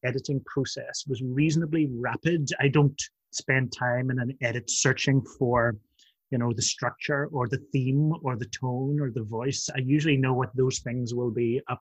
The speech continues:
front. So it's a proper child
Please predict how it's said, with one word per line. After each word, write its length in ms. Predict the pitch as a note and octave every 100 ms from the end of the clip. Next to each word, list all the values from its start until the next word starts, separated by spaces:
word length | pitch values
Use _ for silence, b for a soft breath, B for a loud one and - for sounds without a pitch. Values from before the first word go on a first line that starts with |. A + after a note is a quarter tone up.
| -
front. 320 | A#2 C#3 - - B B B B B
So 380 | - F3+ E3+ E3+ -
it's 180 | D#3 -
a 40 |
proper 400 | D3 G3 F#3+ F#3
child 540 | - C#3+ C3+ C#3 C#3